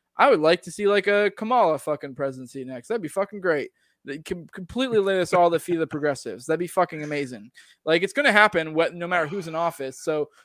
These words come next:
who do I want to accept the blame, and who do I want to be the face for it? And it's also, like, a lot of the stuff that's been good that's come out of the right, I, I want to see continue. But I think if we see a, uh,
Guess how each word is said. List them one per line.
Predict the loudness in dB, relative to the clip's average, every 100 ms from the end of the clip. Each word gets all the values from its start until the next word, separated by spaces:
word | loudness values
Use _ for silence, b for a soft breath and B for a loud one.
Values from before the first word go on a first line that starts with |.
| _
who | 0
do | 6
I | 8
want | 8 2 0
to |
accept | -6 -4 -4 -4
the |
blame, | -8 -8 -8 -10 -16 _ _
and | -8
who | -2 0
do |
I |
want | 0 -2
to | -6
be |
the | -6
face | -6 -6
for | -6 -6
it? | -6 -10 b b
And | -6
it's | 4
also, | 4 6 2
like, | 2 2
a |
lot | 4 6
of | 6
the |
stuff | 0 0 0
that's | 0 -6 -8
been | -8 -8 -2
good | 0 0
that's | -2 -10
come | -10 -6
out | -4
of |
the | -2
right, | 0 0 0 0
I, | 0 0 -2
I |
want | -4 -6 -10
to |
see | -10 -10
continue. | -10 -8 -6 -6 -8 -14 -18 _ _ _
But | 0
I | 0
think | -2 -8
if | -6
we | -6
see | -4 -2 0
a, | 0 0 0
uh, | -2 -2